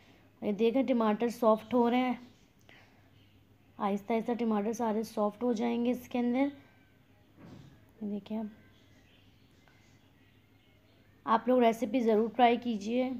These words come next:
और बताइएगा मुझे ज़रूर कैसी लगी रेसिपी आपको।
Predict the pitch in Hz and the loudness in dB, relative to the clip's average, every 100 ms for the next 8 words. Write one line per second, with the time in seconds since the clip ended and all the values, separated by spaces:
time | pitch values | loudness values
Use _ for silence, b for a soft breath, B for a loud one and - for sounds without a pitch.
0 | - - - 185 214 220 196 226 240 240 | -12 -6 -4 0 0 2 4 4 4 2
1 | 226 214 220 233 254 B B B - 220 | 0 0 2 2 -2 B B B -4 -4
2 | 220 262 226 214 240 214 214 247 240 233 | 0 0 2 2 2 2 0 -6 -2 -2
3 | 208 - - 240 | -2 -4 -2 -2